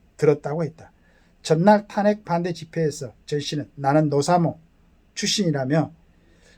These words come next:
우리는 행동하지 않는 양심은 악의 편이라는 김대중 전 대통령 말을 기억해야 한다"고 했다. 전 씨는 본지 인터뷰에서 "저러니 좌판이 우판이 하는데 저는,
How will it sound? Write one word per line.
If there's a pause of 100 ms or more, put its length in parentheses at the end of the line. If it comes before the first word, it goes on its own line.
(100)
우리는
행동하지
않는
양심은 (180)
악의
편이라는
김대중
전
대통령
말을 (340)
기억해야
한다"고
했다. (460)
전
씨는
본지
인터뷰에서 (440)
"저러니 (300)
좌판이
우판이
하는데 (340)
저는,